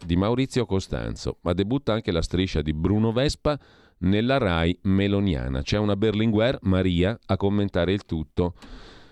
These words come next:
sulla Stampa di Torino. Lasciamo con ciò La Stampa e andiamo a vedere anche La Verità di Maurizio Belpietro.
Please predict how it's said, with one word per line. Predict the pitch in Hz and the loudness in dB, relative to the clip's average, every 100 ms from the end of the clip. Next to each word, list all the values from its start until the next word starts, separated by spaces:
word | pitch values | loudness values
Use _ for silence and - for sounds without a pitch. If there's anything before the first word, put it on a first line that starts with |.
| - - | -20 -6
sulla | - 131 | 0 0
Stampa | 113 110 104 - 101 | 2 2 2 2 0
di | 98 98 - - | 2 0 0 -2
Torino. | 110 110 104 98 101 101 - | 0 2 2 4 2 -2 -4
Lasciamo | 104 101 123 117 101 | -2 0 0 0 0
con | 98 | -2
ciò | 95 101 87 | 0 0 2
La | 87 | 0
Stampa | - 110 123 117 123 - | 0 0 0 -2 -4 -2
e | 98 | 0
andiamo | 90 90 92 87 | 2 2 2 2
a | |
vedere | 85 87 90 | 2 2 2
anche | 85 85 | 0 0
La | 80 | -2
Verità | 76 78 80 101 95 | 0 0 0 0 0
di | 82 | 0
Maurizio | 78 76 80 82 - 82 76 78 - | 0 0 0 -2 -2 0 0 0 -2
Belpietro. | 82 85 - 104 90 - 110 135 | -2 -2 0 0 0 0 -2 -2